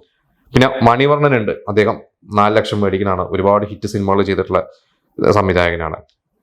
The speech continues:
ഇതിലൊരു മലയാളി സംവിധായകനുണ്ട്, നാല് ലക്ഷം മേടിച്ച് ഈ ഒരു ടോപ്പ് അഞ്ച് ആറ് പേരിൽ ഉള്ള ഒരാൾ. അത് മറ്റാരും, നമ്മുടെ സ്വന്തം ഫാസിൽ സാറാണ്. നമുക്കറിയാം, ഫാസിൽ സാർ എയ്റ്റീസില്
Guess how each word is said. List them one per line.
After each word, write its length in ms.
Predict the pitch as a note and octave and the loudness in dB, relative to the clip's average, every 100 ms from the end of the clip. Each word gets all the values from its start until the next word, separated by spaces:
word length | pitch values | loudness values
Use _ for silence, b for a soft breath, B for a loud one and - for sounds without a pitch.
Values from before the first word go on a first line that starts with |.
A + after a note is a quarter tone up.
| _ - | _ 2
ഇതിലൊരു 300 | C3+ F3+ D#3+ B2+ | 6 6 4 4
മലയാളി 380 | A#2+ B2 C#3+ D#3+ B2+ | 2 4 2 2 -4
സംവിധായകനുണ്ട്, 560 | G#2 G2 F#2+ F#2+ F2+ F2 | -6 -4 -4 -4 -8 -4
നാല് 220 | F#2+ A2 B2 | -2 -2 -2
ലക്ഷം 200 | G#2+ - G2+ | -4 -4 -2
മേടിച്ച് 280 | G2+ G2+ G2+ G#2 | -2 -2 -4 0
ഈ 20 | A2+ | 2
ഒരു 120 | G#2+ G#2+ - | 0 -2 0
ടോപ്പ് 240 | A2 A#2+ - A2 | 2 0 -2 -2
അഞ്ച് 240 | G#2 G2+ A2 G2+ | 0 -2 0 0
ആറ് 160 | G2+ G#2 | 0 -2
പേരിൽ 300 | G#2 G2 F#2+ - | -6 -6 -6 -8
ഉള്ള 100 | F#2+ F2+ | -6 -2
ഒരാൾ. 180 | E2+ E2+ - | -2 -4 -4
അത് 80 | F#2+ G#2 | -2 -2
മറ്റാരും, 340 | G#2 G#2+ F#2+ | 0 0 0
നമ്മുടെ 180 | F#2 G2 | -4 -6
സ്വന്തം 280 | G#2 F#2+ F#2+ - _ - | -6 -6 -8 -10 _ -2
ഫാസിൽ 380 | F#2 F#2 G#2+ G2 | 0 0 -4 -4
സാറാണ്. 320 | G#2 E2+ D#2 - _ - | -4 -4 -6 -12 _ -2
നമുക്കറിയാം, 380 | G#2+ G#2+ C3 C3 | 0 2 2 2
ഫാസിൽ 240 | C3 C3 A#2+ | 0 0 0
സാർ 140 | B2+ B2+ C3+ - - | 0 0 -4 -8 -6
എയ്റ്റീസില് 500 | A2+ A2 B2+ A2 B2+ | -6 -2 0 2 0